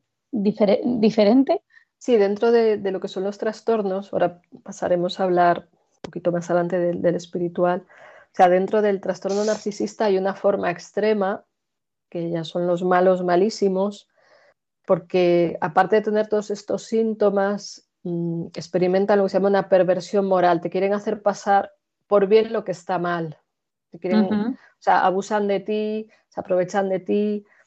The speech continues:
Speaker 2: o, o tienen una conducta de robo, de abuso sexual, de, mm, dominio, de abuso de poder,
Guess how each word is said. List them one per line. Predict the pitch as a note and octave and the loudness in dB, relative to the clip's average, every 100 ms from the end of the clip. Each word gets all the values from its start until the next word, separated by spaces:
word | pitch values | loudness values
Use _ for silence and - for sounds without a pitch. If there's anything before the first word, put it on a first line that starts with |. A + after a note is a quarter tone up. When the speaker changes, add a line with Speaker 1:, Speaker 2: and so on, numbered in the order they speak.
| _ _ _ - | _ _ _ 2
Speaker 2:
o, | F#3+ F#3 F3+ | 4 4 2
o | F#3 | 0
tienen | F3+ F#3+ G3 | 0 -2 0
una | G3+ G3 | 0 0
conducta | F#3+ F#3 F#3+ - F#3+ | -2 -2 -4 0 0
de | F3+ | 2
robo, | F3 G3 G3+ G3 G3 G3 G3 | 2 4 4 2 2 2 0
de | F#3+ | -2
abuso | F3+ F3+ F3+ F3+ | -2 -4 -8 -12
sexual, | F3 - F#3+ F#3 F#3+ G3 F#3 | -12 -8 0 2 4 2 0
de, | F3+ | -2
mm, | F#3 F#3 F#3+ F3+ E3+ F3 | -6 -8 -8 -6 -6 -2
dominio, | F3 F3+ G3+ G#3 G3 G3 F#3+ | 0 2 4 4 4 4 4
de | |
abuso | F3+ F3+ - | 2 0 -2
de | F#3+ | -2
poder, | F#3+ G3 G#3 A3 | 2 4 4 2